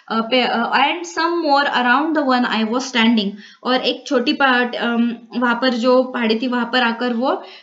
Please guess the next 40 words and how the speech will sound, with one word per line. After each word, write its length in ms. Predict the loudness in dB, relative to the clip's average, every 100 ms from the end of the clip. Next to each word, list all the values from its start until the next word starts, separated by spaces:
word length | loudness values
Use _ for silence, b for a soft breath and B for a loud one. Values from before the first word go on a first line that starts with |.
| -4
रुक 220 | -2 0
गए। 60 | 0
Near 540 | 0 0 2 2 2
my 160 | 0 -2
feet 340 | 0 -2 0
were 240 | 0 0 0
the 280 | -2 -2 0
dried 300 | 2 2 0
up 60 | -2 -2
droppings 420 | -2 -2 -2 0
of 120 | -2 -4
sloth 480 | -4 0 0 2
bear, 200 | 0 0 -2 B B B
और 100 | -4
वहां 240 | 2 2 2
पर 200 | -2 -2
उनको 440 | -2 2 2 2
जो 500 | 2 2 4 4 2
सुस्त 460 | 0 -6 -6 -4 -2
जो 240 | 2 0
बियर 400 | 0 0 0 0
रहता 280 | -2 -4 -2
है, 360 | 0 -2 -4 B B B
ठीक 200 | -2 0
है, 320 | -2 -4 -10 -10 -4
तो 80 |
उसका 720 | -4 -4 -8 0 4 4 2 -2
स्लो-, 420 | -10 -2 0 0
अ, 380 | 0 -2 -2 -2
हम 200 | 0 0
क्या 180 | 2 0
बोलते 320 | 0 -4 -2
हैं 160 | -4 -2
कि 100 | -2
उसका 340 | -4 -2 -2
उनको 260 | 2 2 0
पॉटी 320 | -2 -2 0
वहां 160 | 0 0
पर 120 | -2
दिखा। 460 | -2 -2 -2 -4